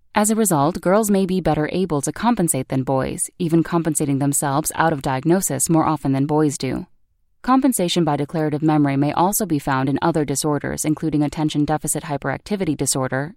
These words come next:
and debilitating adult onset disorders such as Parkinson's disease and aphasia,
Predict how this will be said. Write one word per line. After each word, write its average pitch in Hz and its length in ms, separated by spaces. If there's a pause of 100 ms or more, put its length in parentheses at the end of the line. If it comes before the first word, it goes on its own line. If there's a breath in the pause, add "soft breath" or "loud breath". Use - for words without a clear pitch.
(100)
and 175 140
debilitating 190 580
adult 151 360
onset 147 360
disorders 135 480
such 151 160
as 147 100
Parkinson's 139 520
disease 127 480 (160)
and 156 100
aphasia, 151 540